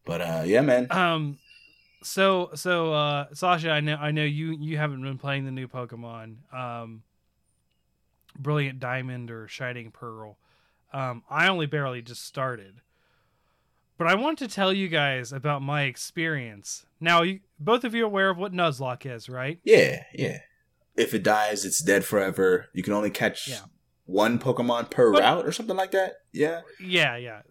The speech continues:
Speaker 2: But essentially, it's supposed to be something to make the game more challenging.
Speaker 1: Yeah.
Speaker 2: Right?
Speaker 1: Yeah.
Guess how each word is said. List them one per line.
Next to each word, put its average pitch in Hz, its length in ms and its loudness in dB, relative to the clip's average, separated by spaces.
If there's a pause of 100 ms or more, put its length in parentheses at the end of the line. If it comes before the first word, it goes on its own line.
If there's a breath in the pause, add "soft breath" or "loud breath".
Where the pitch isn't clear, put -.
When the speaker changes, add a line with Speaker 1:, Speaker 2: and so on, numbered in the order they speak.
(240)
Speaker 2:
But 220 200 0
essentially, 208 720 -2
it's 151 160 -4
supposed 170 300 -2
to 160 40 -10
be 143 560 -2
something 147 380 -4
to 135 80 -4
make 131 180 -8
the 135 80 -10
game 127 160 -8
more 120 180 -12
challenging. 117 640 -10
Speaker 1:
Yeah. - 220 8 (100)
Speaker 2:
Right? 135 240 -6
Speaker 1:
Yeah. - 180 -4